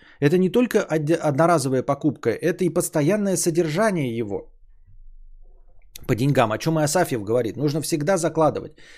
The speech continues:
Когда вы выбираете машину, нужно выбирать по целям ее использования, раз. По вашему бюджету на покупку сейчас и по бюджету на год. Потому что вы можете взять, например, да, когда люди говорят: "Ой, я могу там, э, на Геленвагене ездить". Вы можете на Геленвагене ездить.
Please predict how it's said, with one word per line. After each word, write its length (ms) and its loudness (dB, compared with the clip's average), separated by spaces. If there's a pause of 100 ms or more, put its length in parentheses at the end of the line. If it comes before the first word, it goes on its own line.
(120)
Когда 200 4
вы 120 4
выбираете 480 4
машину, 420 0
нужно 240 0
выбирать 380 2
по 100 0
целям 400 2
ее 180 0
использования, 640 -4
раз. 280 -2 (480)
По 140 4
вашему 360 4
бюджету 760 2 (220)
на 120 -2
покупку 480 0
сейчас 580 0
и 120 -2
по 160 -2
бюджету 640 0
на 240 -2
год. 560 0 (460)
Потому 280 0
что 160 -4
вы 120 0
можете 460 -2
взять, 520 0 (100)
например, 540 0
да, 160 -2
когда 280 -4
люди 200 -2
говорят: 320 0 (320)
"Ой, 220 6
я 80 6
могу 240 2
там, 220 0
э, 180 -2
на 140 0
Геленвагене 640 4
ездить". 400 -4
Вы 140 2
можете 400 0
на 100 0
Геленвагене 640 2
ездить. 560 0